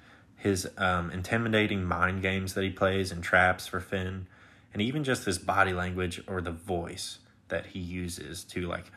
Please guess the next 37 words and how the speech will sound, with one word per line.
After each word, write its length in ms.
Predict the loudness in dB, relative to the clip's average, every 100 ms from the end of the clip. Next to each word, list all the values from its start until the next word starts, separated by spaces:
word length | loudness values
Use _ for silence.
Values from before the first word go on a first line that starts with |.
| -10
be 100 | -4
intimidating 800 | -2 -2 -2 0 0 -2 -2 -4
or 240 | -4 -6 -10 -18 -12 -2
mysterious 760 | -2 2 2 4 2 0 -4
or 80 | -6
scary. 680 | -6 0 2 2 0 -6 -12 _ _ _ _ _ _
It's 140 | -14 0
just 320 | 2 2 -4
a, 80 | -10
such 440 | -10 4 6 6
a 60 | 2
cool 260 | 6 6
villain, 480 | 8 6 4 0 -4 -10 -12 4
and 100 | 6
I 40 |
enjoyed 240 | 8 6 6
this 160 | 4
movie 200 | 4 4
so 300 | 4 4 4
much 360 | 4 2 0 -2
that 160 | 0
I 120 | 4 4
wish 260 | 2 -2
they 120 | -2
would, 160 | -2 -2
like, 200 | -4 -4
make 180 | -4 -4
a 60 |
prequel 600 | -6 0 2 2 -4 -6 -8 -18 -10
just 200 | -4 0
to 80 | 0
dive 380 | 4 6 6 4
into 200 | 0 -2
his 200 | -2 -2
character 420 | -2 -2 -4 -8
some 180 | -6 -6
more. 320 | -6 -10 -12